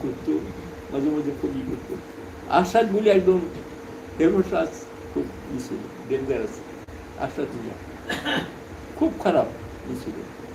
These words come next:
সে দলের পান্ডা, মাঝে মাঝে চুরি চামারি করতো, গোল ফোল নিয়ে চলে যেত। আর ওখানে ওই গোবিন্দ ব্যানার্জি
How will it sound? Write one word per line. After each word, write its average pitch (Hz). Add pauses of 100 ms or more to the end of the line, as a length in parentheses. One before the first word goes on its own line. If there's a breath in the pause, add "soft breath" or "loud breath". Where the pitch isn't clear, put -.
(360)
সে 170 (400)
দলের 151
পান্ডা, 123 (800)
মাঝে 139
মাঝে 139 (420)
চুরি 160
চামারি 139
করতো, 143
গোল 143 (120)
ফোল 127
নিয়ে 127
চলে 123
যেত। - (1300)
আর 127
ওখানে 139 (1600)
ওই - (760)
গোবিন্দ 127
ব্যানার্জি 135